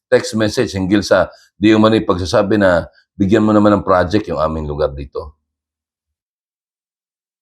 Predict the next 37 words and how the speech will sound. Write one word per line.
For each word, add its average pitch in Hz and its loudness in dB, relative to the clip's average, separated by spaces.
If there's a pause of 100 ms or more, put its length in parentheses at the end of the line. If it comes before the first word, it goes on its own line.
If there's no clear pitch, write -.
(100)
Na 131 2
kung 156 2
tutusin, 185 2
eh, 190 2
hindi 190 0
naman 196 2
sinabing, 180 2
"Pengi 156 2
ako 156 2
ng 147 0
budget, 110 0 (560)
pengi 135 2
ako 143 2
ng 104 0
pera, 107 2 (160)
pengi 131 2
ako 135 4
ng, 123 -4 (240)
bigyan 131 2
mo 131 4
ako 123 4
ng 120 0
ganare." 87 0 (1600)
Sinasabi 131 2
bilang 90 -4
constituent 117 -2
at 85 -8
bilang 117 2
mga, 123 0 (160)
ah, 101 2
ah, 87 -8 (360)
bilang 110 2 (160)
mamamayan 127 2
ng 92 -2
lugar 120 0
na 190 -2
yon 131 2